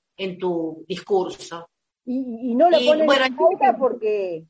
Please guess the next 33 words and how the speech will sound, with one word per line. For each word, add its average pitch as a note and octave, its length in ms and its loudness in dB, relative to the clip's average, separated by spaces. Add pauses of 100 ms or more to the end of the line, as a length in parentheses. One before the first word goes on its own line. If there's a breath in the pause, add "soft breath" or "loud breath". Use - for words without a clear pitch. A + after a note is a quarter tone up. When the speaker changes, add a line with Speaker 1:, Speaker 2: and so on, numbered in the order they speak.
Speaker 2:
y - 60 -12
no C4+ 140 4
lo D4 100 4
ponen D4+ 280 2
en A3+ 160 -4
jaula C#4+ 300 2
y C4 60 -2
en A#3+ 80 -4
exposición A#3+ 720 0
porque A#3+ 300 0
todavía A3 260 2
no A3+ 120 -2
te G#3+ 80 -2
oyeron, C#4 380 2
Ivana. E3 340 -4 (340)
Pero G3+ 180 -4
no A#3+ 140 2
des D4+ 200 2
idea D4+ 420 2
porque G3 280 -6
Speaker 1:
Claro. F3 300 -8
Speaker 2:
ahora C#4+ 140 2
los B3 80 -2
que A#3+ 100 -6
van C4+ 180 -2
con A#3+ 220 2
E D#4+ 140 4 (140)
los C#4+ 140 -4
ponen C4 320 -6
en G#3+ 120 -6
jaulita C4 540 -2
y F4 40 -2
los A3+ 140 0